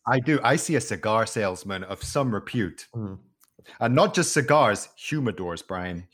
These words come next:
Speaker 1: Humidors.
Speaker 2: Yeah.
Speaker 1: You ever tried
Speaker 2: I
Speaker 1: to
Speaker 2: see
Speaker 1: sell a
Speaker 2: between the
Speaker 1: humidor?
Speaker 2: cigars. <laughs> I, I can't say I, I, I
Speaker 1: No.
Speaker 2: have.
Speaker 1: No.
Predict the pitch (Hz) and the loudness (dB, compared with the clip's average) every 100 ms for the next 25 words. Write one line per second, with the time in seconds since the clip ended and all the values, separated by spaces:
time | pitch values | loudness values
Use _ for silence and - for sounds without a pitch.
0 | - 117 92 - - 71 - _ - - | -2 0 2 0 -6 -8 -12 _ -4 4
1 | 143 170 180 185 180 175 185 185 139 151 | 6 6 6 4 4 2 4 6 4 4
2 | 180 175 175 196 208 - _ - - - | 4 6 6 4 2 -6 _ -14 -12 -12
3 | - - _ _ _ - - - - 123 | -18 -20 _ _ _ -20 -18 -8 -2 0
4 | - 135 - 143 127 127 113 107 110 117 | 2 0 0 0 0 2 2 4 2 0
5 | 107 - - 110 104 117 101 - _ _ | 0 -2 -4 -2 0 0 -2 -6 _ _
6 | - 117 - | -10 -6 -6